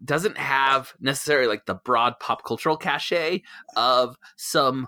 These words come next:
older films that have just, like, indelibly, like, shaped the D N A of entertainment.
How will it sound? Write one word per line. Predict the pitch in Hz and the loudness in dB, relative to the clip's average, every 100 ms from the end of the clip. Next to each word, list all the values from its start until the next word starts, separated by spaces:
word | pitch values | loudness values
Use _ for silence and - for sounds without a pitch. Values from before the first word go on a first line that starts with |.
| - - - | -10 -8 2
older | 143 135 | 4 4
films | 127 127 120 120 | 2 0 -2 -2
that | 117 | -4
have | 107 | -4
just, | 110 107 | -4 -4
like, | 95 - | -4 -4
indelibly, | - 113 101 95 98 104 | -8 -4 -2 -2 -2 -2
like, | 92 82 | -2 -4
shaped | - - 95 - | -4 -2 -4 -6
the | 107 | -4
D | 101 | -2
N | 92 | 0
A | 87 | -2
of | 85 | -2
entertainment. | 85 85 90 120 165 | -4 -6 -4 -4 -4